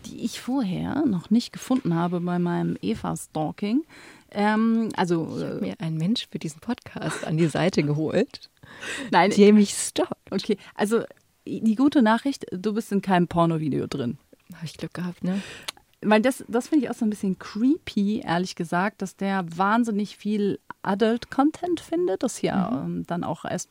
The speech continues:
Speaker 1: alles verpixeln, muss man freischalten für fünfzehn Euro.
Speaker 2: <laughs> Hast du gemacht, ne?
Speaker 1: Ähm,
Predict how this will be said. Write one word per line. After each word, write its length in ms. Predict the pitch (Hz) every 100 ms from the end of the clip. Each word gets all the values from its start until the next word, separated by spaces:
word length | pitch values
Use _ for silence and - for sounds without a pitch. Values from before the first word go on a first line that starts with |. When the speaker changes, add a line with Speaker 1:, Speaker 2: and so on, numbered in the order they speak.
| -
Speaker 1:
alles 220 | 180 175
verpixeln, 360 | 165 - 208 165
muss 140 | 165
man 120 | 170
freischalten 440 | 156 - 175 - 160
für 120 | -
fünfzehn 400 | - 180 - 151
Euro. 320 | - 240 370 214 - 208
Speaker 2:
<laughs> 340 | - - -
Hast 180 | 202 -
du 60 | -
gemacht, 320 | 180 190 -
ne? 140 | - - - - 220 - _ _ - - 415 - - 285 - - _ -
Speaker 1:
Ähm, 240 | 262 320